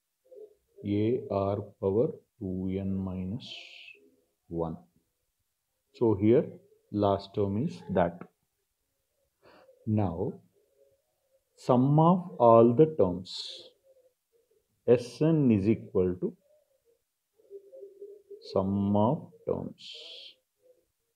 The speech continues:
that is equal to A into R to the power of two N minus one by R minus one. You take this as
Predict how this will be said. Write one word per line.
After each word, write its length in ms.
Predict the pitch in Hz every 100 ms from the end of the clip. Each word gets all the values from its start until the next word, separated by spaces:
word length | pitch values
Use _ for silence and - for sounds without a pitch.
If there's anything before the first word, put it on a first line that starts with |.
| 85
that 180 | 90 87
is 180 | 90 92
equal 380 | 98 - 98 92
to 160 | 143 - _ _ _ _ _ _ _ _ _ _ _ _ _ _ _ _ _ _ _ -
A 40 |
into 720 | 123 143 151 101 90 - 120 120 _ _ _ _ _ _ _ _ _ _ -
R 240 | 95 110 - -
to 80 | 123
the 140 | 110
power 360 | - 98 95 98
of 260 | 110 160 - -
two 180 | 101 104 107
N 140 | 107
minus 560 | 101 98 92 92 98 -
one 360 | 85 87 87 87
by 220 | 87 190 - _ _ _ 87
R 340 | 90 95 101 87
minus 520 | 85 85 87 - -
one. 260 | 78 80 - _ _ _ _ - _ _ _ _ _ _ _ _ _ 523 - 403 415 - - _
You 200 | 95 90 -
take 360 | 98 92 87
this 240 | 90 92 117
as 340 | 156 294 -